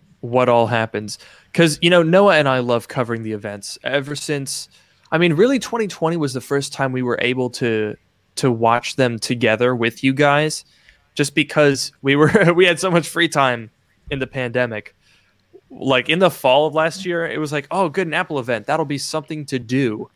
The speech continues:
<laughs> You know? Like, oh my gosh.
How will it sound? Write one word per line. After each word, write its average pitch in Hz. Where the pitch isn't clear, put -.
<laughs> -
You 147
know? 131
Like, 123
oh 139
my 107
gosh. 113